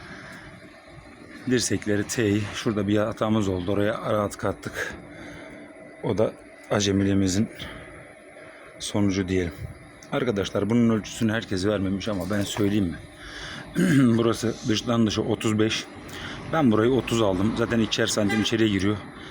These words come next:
Birer buçuk, ikişer santimden de burada dışarıda kalıyor. Yani totalde otuz beşi tamamlıyor. Buraları otuz alırsanız otuz, otuz ve arka taraf otuz olmak üzere. Şurası kırk beş. Burayı da kırk aldım.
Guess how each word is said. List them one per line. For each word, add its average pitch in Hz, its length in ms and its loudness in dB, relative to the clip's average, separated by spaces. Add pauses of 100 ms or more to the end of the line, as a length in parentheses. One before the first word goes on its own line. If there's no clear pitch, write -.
(200)
Birer 113 180 2
buçuk, 98 200 -2
ikişer 117 300 0
santimden 104 580 2
de 95 100 0
burada 98 260 2
dışarıda 101 420 0
kalıyor. 98 240 0
Yani 104 180 2 (200)
totalde 107 380 0
otuz 98 280 -2
beşi 104 200 0
tamamlıyor. 95 540 0
Buraları 123 300 4
otuz 113 300 0
alırsanız 104 640 -2 (460)
otuz, 107 420 -2 (180)
otuz 110 460 -2 (440)
ve 127 120 0
arka 120 340 -4
taraf 104 300 -4
otuz 104 240 -4
olmak 98 320 0
üzere. 95 340 -2 (1400)
Şurası 135 500 0 (260)
kırk - 260 -4
beş. 101 200 0
Burayı 120 200 6
da 107 120 2
kırk 117 260 0
aldım. 98 280 0